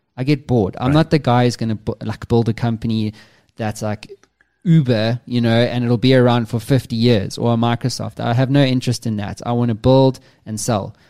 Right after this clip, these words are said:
Speaker 1: build and sell. So services valuations are terrible. You get, if you're doing a million dollars a year, and depending on your profit, of course, there's other factors in it, um, but certainly you're gonna get, like, point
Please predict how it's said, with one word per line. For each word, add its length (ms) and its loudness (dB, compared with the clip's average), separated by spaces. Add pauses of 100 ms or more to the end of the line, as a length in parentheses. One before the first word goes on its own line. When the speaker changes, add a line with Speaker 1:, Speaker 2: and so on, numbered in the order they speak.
(140)
Speaker 1:
build 240 0
and 140 -4
sell. 280 -4
So 340 0
services 640 0
valuations 720 0
are 60 -2
terrible. 480 0
You 140 -2
get, 300 2
if 260 -20
you're 120 4
doing 200 2
a 60 4
million 320 4
dollars 340 2
a 60 -4
year, 320 2 (100)
and 160 -6
depending 460 2
on 100 -2
your 80 -2
profit, 340 0
of 100 -6
course, 180 0
there's 100 -4
other 220 -4
factors 420 -4
in 140 -6
it, 200 -8 (400)
um, 260 0
but 140 0
certainly 360 0
you're 200 2
gonna 100 2
get, 260 0
like, 200 0
point 280 0